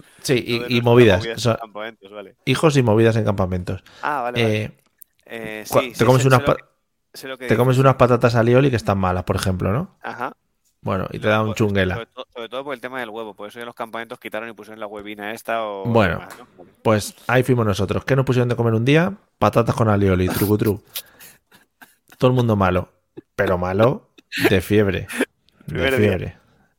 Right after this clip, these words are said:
Speaker 2: El
Speaker 1: No,
Speaker 2: primer
Speaker 1: no,
Speaker 2: día.
Speaker 1: ya, llevamos tres o cuatro días, llevamos más
Speaker 2: Vale,
Speaker 1: días.
Speaker 2: vale, vale, vale.
Speaker 1: Gente durmiendo en, en,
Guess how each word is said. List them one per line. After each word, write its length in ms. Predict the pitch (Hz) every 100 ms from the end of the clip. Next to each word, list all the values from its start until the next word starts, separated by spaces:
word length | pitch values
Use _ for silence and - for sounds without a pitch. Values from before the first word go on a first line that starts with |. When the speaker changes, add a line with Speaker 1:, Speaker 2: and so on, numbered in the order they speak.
| _ _
Speaker 2:
El 60 | -
Speaker 1:
No, 0 |
Speaker 2:
primer 220 | 120 107
Speaker 1:
no, 120 | 110
Speaker 2:
día. 100 | 101
Speaker 1:
ya, 220 | 104 - -
llevamos 400 | 110 107 117 113
tres 140 | 113
o 40 |
cuatro 260 | 113 107 98
días, 180 | 92 85
llevamos 340 | 92 95 101
más 140 | 95 90
Speaker 2:
Vale, 120 | 95
Speaker 1:
días. 120 | 90
Speaker 2:
vale, 160 | 90 85 - - _
vale, 240 | 101 90
vale. 160 | 90 87 _
Speaker 1:
Gente 640 | - 127 139 147 180 190 - _ _ _ _
durmiendo 760 | 110 113 104 117 135 151 156 -
en, 580 | 113 98 95 90 90 90 -
en, 500 | - 95 95 -